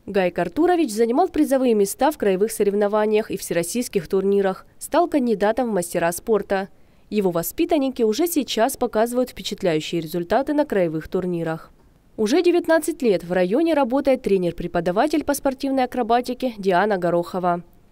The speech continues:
Она основатель и бессменный руководитель студии спортивного танца «Диана». Воспитанники студии приезжают на тренировки со всего района. Под её чутким руководством юные спортсмены побеждают на соревнованиях различных уровней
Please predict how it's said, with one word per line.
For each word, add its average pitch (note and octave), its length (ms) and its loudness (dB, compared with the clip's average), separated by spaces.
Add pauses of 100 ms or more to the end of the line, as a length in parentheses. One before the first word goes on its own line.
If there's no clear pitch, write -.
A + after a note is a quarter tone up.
Она G#3 220 2
основатель D4 540 2
и D4+ 40 2
бессменный D#4+ 500 2
руководитель C#4+ 640 0
студии A3+ 380 -2
спортивного G3+ 640 -2
танца E3+ 380 -2
«Диана». F#3 520 0 (480)
Воспитанники F3 640 -2
студии D#4+ 420 0
приезжают C4 560 0
на D#4+ 80 -2
тренировки C#4 580 0
со C4 140 -4
всего F3 340 -4
района. E3+ 540 -2 (580)
Под G#3 160 0
её G#3+ 160 4
чутким F#3+ 340 -4
руководством C4+ 720 0
юные E4+ 380 0
спортсмены C4+ 600 0
побеждают F#3+ 540 0
на F3 100 -2
соревнованиях F#3+ 720 0
различных G3+ 600 -4
уровней G#3 480 2